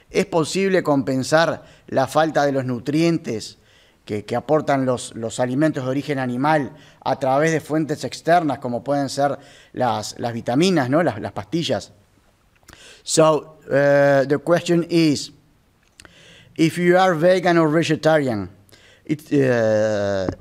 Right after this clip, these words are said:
is it possible to offset the lack of nutrient from, uh, animal food product, taking, uh, pills of vitamins, for example, B twelve or whatever?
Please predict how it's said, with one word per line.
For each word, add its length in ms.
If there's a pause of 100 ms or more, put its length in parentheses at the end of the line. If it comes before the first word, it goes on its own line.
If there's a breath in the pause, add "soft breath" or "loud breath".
(580)
is 180
it 180
possible 500
to 220
offset 600 (300 soft breath)
the 140
lack 500
of 340 (240 loud breath)
nutrient 680
from, 600
uh, 600 (300 loud breath)
animal 400
food 360
product, 480 (340 soft breath)
taking, 640
uh, 920 (360 soft breath)
pills 440
of 260
vitamins, 840
for 180
example, 480
B 160
twelve 460
or 240 (280 soft breath)
whatever? 440